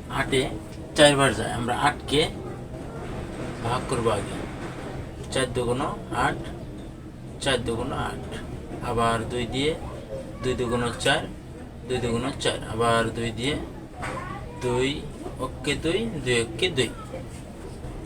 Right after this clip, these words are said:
এই দুই দিয়ে এই এককে আমাদের ভাগ করা যায় না, কারণ এই দুইয়ের চাইতে এক ছোট, যার কারণে আমাদের কি নিতে হবে? দুই সংখ্যা নিতে হবে। দুই সংখ্যায় কত হয়? তেরো। তাহলে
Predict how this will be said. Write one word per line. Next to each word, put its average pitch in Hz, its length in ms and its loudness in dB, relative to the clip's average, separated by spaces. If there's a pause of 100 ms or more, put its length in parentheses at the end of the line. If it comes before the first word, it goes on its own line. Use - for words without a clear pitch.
(120)
এই 143 140 6 (340)
দুই 160 160 4 (120)
দিয়ে 147 180 8 (200)
এই 123 80 2 (120)
এককে - 280 0
আমাদের 135 320 6 (200)
ভাগ 117 260 2 (200)
করা 131 180 8 (140)
যায় 107 260 10
না, - 60 -4 (580)
কারণ 127 240 4 (1200)
এই 123 100 4 (520)
দুইয়ের 160 320 8
চাইতে 160 280 2 (180)
এক 151 80 0 (460)
ছোট, - 160 0 (600)
যার 123 200 6
কারণে 156 260 2
আমাদের 156 220 4 (100)
কি 170 180 -4
নিতে 175 180 -4
হবে? 196 160 2 (100)
দুই 190 180 10
সংখ্যা 127 280 2
নিতে 101 140 0
হবে। 107 180 2
দুই 143 140 4
সংখ্যায় 151 260 2
কত - 180 -2
হয়? 170 180 -4
তেরো। - 240 8 (580)
তাহলে 127 240 4